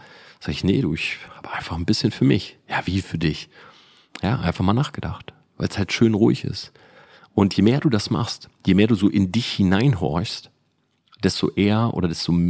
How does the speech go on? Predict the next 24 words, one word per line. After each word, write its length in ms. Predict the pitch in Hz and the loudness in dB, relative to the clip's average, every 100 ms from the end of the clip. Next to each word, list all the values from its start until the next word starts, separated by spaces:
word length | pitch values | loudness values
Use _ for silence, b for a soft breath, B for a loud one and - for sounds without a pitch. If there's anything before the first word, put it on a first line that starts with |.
| - | -2
stärker 640 | - - 92 87 127 95 92 | -6 0 2 2 2 0 0
wirst 180 | - | 0
du 60 | - | -2
auch 40 | |
spüren, 380 | - - 123 123 | -4 -2 4 4
was 160 | 87 - | 4 2
du 120 | 110 | 2
eigentlich 200 | 87 78 | 2 0
wirklich 300 | 82 80 98 | -2 -2 2
willst. 380 | 127 - - - _ _ B B B B B B | 2 0 -12 -20 _ _ B B B B B B
Weil 360 | 90 95 95 - _ | 2 4 2 -2 _
wir 220 | 80 95 95 | 0 2 2
oft 320 | - - - | 2 -2 0
rastlos 560 | 139 - - 95 - | 0 -2 -6 -6 -6
sind. 280 | - - - _ - | -10 -12 -16 _ -6
Ne? 180 | 117 104 | -2 4
Wir 140 | 95 | 6
bewegen 500 | 101 90 113 156 151 | 6 6 6 8 6
uns 240 | - 101 - | 4 0 0
in 80 | |
unseren 260 | 82 95 101 | 2 2 4
Gedanken 320 | 95 113 - | 2 0 -2
ja 120 | 104 | -2
ständig. 560 | - - 190 87 - | 0 0 0 -2 -8